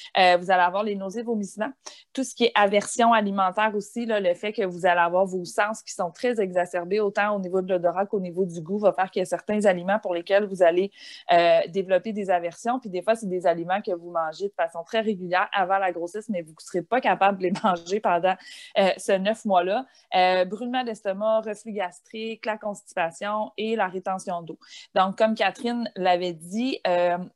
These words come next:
la grande majorité de ces problématiques-là sont dues au, euh, à la digestion. En fait, les hormones de la grossesse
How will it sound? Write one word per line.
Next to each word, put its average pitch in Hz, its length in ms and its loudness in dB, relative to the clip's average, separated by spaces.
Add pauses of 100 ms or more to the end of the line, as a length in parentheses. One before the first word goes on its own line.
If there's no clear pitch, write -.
la 190 240 0
grande 233 220 0
majorité 208 540 0
de 196 180 2
ces 185 240 -6
problématiques-là 208 840 0
sont 208 220 -2
dues 196 440 -4
au, 190 380 6
euh, 165 420 4 (120)
à 175 80 4
la 165 120 8
digestion. 190 540 -2 (460)
En 180 80 -2
fait, 220 200 0
les 196 220 4
hormones 208 360 4
de 226 40 0
la 202 120 4
grossesse 185 680 -4